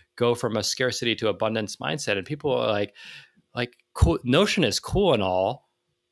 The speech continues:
but where's all that other s-, where's all that other stuff?" Right? And, you know, since there are a lot of entrepreneurs,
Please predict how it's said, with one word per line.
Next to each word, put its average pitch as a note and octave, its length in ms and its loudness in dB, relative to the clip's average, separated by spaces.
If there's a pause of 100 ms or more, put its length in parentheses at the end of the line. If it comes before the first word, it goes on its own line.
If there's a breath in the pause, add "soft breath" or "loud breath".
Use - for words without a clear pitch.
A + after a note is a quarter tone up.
but C3 220 4 (280)
where's G#3 300 6
all F#3 120 6
that A#2 280 4
other F3+ 260 6
s-, - 260 0 (460)
where's F3 320 2
all F3 160 4
that B2 240 2
other A3+ 240 4
stuff?" - 600 -2 (640 soft breath)
Right? B2+ 380 2 (160)
And, D3 680 8
you G3 80 4
know, D#3 80 6
since C3 200 2
there D3+ 80 2
are C3 40 6
a B2 40 4
lot C3 160 4
of B2 60 2
entrepreneurs, A#2+ 720 0